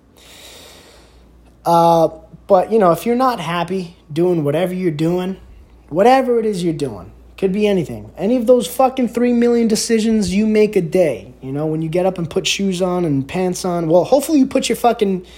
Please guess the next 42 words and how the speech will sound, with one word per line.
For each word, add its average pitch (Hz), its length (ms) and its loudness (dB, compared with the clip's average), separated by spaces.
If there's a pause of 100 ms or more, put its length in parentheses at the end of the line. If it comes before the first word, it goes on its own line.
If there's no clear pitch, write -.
(200)
pants 214 260 2
on 196 140 0
before 180 320 0
your 175 80 6
shoes, 175 420 -2
or 143 240 -4
underwear 180 300 2
before 160 300 -4
your 156 80 -2
pants, 160 360 -8
before 196 380 0
your 165 120 2
shoes, 135 280 -6
because 131 300 -10
if 127 80 -10
you 139 40 -12
put - 220 -2
your - 60 -2
shoes 277 320 4
on 240 160 2
first 226 360 2 (300)
and 160 140 -4
then 220 140 4
put 233 220 0
your - 120 -4
underwear 196 400 4
on, 147 220 -4
y-, - 500 -16
you've 180 460 2
got 208 360 0
fucking 196 360 2
bigger 180 240 0
problems 151 580 -4
than 135 180 -4
figuring 143 340 -4
out 135 140 -6
whether 135 160 -6
or 135 60 -8
not 127 200 -10
you're 127 120 -8
happy. 117 320 -12 (420)
But, 185 420 2